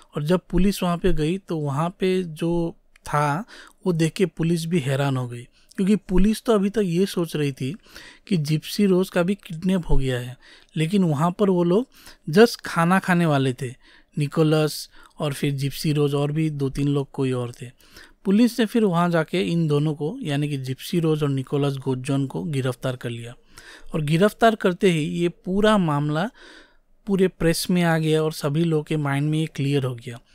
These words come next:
और ये मामला ये था दोस्तों कि जो जिप्सी रोज है वो actually कोई भी बीमार, बीमार नहीं है, वो बचपन से ही हेल्दी है। लेकिन उसकी माँ जो है वो सभी के सामने ऐसा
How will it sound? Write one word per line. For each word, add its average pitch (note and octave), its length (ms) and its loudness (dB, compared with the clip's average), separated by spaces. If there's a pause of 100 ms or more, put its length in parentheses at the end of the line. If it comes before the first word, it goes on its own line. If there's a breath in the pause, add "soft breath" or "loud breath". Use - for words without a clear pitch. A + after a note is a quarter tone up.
(180 soft breath)
और E3 80 -2
ये F#3 120 4
मामला D#3 420 0
ये E3 240 -2
था D#3+ 140 -6
दोस्तों C3 440 -6 (840 loud breath)
कि F#3 360 4
जो E3+ 180 0
जिप्सी D3+ 440 0
रोज F3+ 320 4
है F3+ 60 4
वो E3+ 140 2
actually E3+ 360 0
कोई F3+ 360 0
भी F#3 140 2
बीमार, D3+ 420 0
बीमार D#3 380 -2
नहीं C#3 240 0
है, C#3 200 0
वो G#3 200 -4
बचपन D3 520 -4
से F#3 180 -2
ही F#3 180 2
हेल्दी C#3 400 -2
है। B2 200 -6 (560 loud breath)
लेकिन G3+ 260 4
उसकी G#3+ 260 0
माँ E3 340 2
जो F3+ 140 2
है D3 260 -2 (160)
वो F#3+ 340 -2
सभी F3 280 -2
के G#3+ 120 -2
सामने F3 360 -4
ऐसा E3+ 160 -8